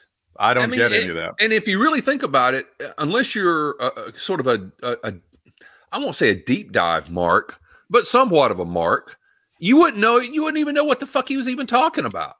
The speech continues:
Speaker 1: Well, there's the, the whole promotion is based on everybody being like a deep dive mark and knowing what happened in Japan in nineteen eighty-seven and knowing all, uh, all this other shit,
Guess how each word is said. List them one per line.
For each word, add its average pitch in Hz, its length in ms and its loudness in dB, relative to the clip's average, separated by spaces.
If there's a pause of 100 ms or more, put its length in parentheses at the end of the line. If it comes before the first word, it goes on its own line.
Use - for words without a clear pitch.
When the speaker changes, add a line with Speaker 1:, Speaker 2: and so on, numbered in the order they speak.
(100)
Speaker 1:
Well, 226 120 -10
there's 247 260 -2
the, 214 80 -6
the 208 260 2
whole 220 200 2
promotion 208 520 2
is 117 120 2
based 117 300 0
on 107 380 -2
everybody 110 400 0
being 107 220 0
like 104 160 -2
a 107 60 -2
deep 123 280 -4
dive 117 240 2
mark 107 360 2
and 101 100 -4
knowing 110 200 0
what 107 140 0
happened 113 300 0
in 110 80 -4
Japan 110 380 0
in 107 80 0
nineteen 110 280 0
eighty-seven 107 640 2
and 104 120 0
knowing 110 200 2
all, 110 240 2
uh, 147 80 -2 (260)
all 190 140 2
this 240 180 0
other 220 300 2
shit, 131 380 -2